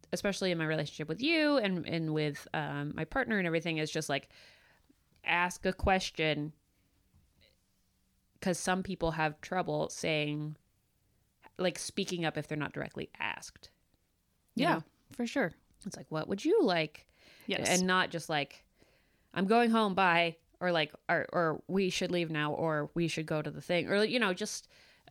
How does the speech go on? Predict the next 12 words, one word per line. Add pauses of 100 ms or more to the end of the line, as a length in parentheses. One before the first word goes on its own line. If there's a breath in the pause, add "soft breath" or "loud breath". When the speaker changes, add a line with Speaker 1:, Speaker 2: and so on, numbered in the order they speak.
(280)
Speaker 1:
both
being
willing
to
express
your
own
wishes,
but
also
willing
to